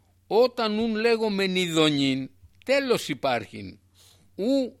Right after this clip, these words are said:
των ασώτων ειδονάς και τας εν απολαύσει κειμένας λέγομεν, ως την εσ αγνοούντες και ούχ ομολογούντες, ή κακώς εκδεχόμενοι νομίζουσιν. Αλλά το μήτε αλγίν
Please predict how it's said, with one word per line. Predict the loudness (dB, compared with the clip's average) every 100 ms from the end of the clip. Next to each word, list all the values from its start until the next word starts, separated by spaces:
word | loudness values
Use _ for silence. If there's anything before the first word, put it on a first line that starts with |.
| _
των | -2 0
ασώτων | -2 0 0 0 -2 -2
ειδονάς | -2 -2 -2 -2 -2 -4
και | -6
τας | -4 -4 -6 -8
εν | -8 -4
απολαύσει | -4 -4 -2 0 -2 -4 -12
κειμένας | -10 -8 -2 -2 -2 -4
λέγομεν, | -2 -2 -2 -6 -10 -12 -16 _ _ _ _
ως | 2 2 2
την | -4 -4 -2
εσ | -2 0
αγνοούντες | -2 0 0 2 2 0 -2 -2 -4
και | -8 -2
ούχ | -2 -2
ομολογούντες, | -6 -4 0 0 0 -2 -2 -4 -6 -10 -20 _ _ _ _
ή | -4 -2
κακώς | 0 -2 0 -2 -2
εκδεχόμενοι | -4 -6 -4 -4 -4 -4 -2 -4 -4
νομίζουσιν. | -4 -4 -4 -6 -12 -14 -16 -18 _ _ _ _ _ _
Αλλά | 0 2 0
το | -2 -2
μήτε | 0 0 0
αλγίν | 0 0 -2 -2 -4